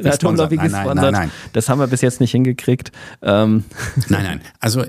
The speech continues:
Speaker 1: ich glaube nur, dass viele rationale Ängste im Umlauf sind und Ängste haben ein großes Problem.
Speaker 2: Mhm.
Speaker 1: Niemand muss sie plausibilisieren.
Speaker 2: Ja.
Speaker 1: Wer Angst hat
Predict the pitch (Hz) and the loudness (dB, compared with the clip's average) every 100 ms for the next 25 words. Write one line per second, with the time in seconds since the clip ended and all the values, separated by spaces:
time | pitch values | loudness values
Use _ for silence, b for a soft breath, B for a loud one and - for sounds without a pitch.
0 | - 123 - 151 170 151 135 - 143 135 | -6 -6 -2 2 4 4 2 0 0 0
1 | 131 - 120 113 117 110 - 107 95 113 | -2 -2 -2 -2 -2 -2 -2 -4 -2 0
2 | 123 120 117 113 - 107 107 - _ - | 0 0 -2 -4 -6 -8 -8 -10 _ -6
3 | 131 - 127 107 110 113 - 101 98 113 | -4 -4 -2 -2 -2 -4 -8 -8 -4 -4
4 | - - 101 92 95 87 - _ - 110 | -4 -6 -4 -4 -4 -6 -10 _ 2 4
5 | 110 147 - 107 110 113 113 98 98 - | 4 2 -4 -2 0 0 -2 -2 -4 -4
6 | 98 - 87 85 87 85 85 82 92 80 | -8 -6 -6 -6 -6 -6 -8 -8 -8 -10
7 | - _ _ _ - 98 - _ - 107 | -18 _ _ _ -2 -2 -2 _ -4 -2
8 | 110 - - 117 - - 156 - - | -2 -6 -6 -4 -4 -6 -6 -6 -14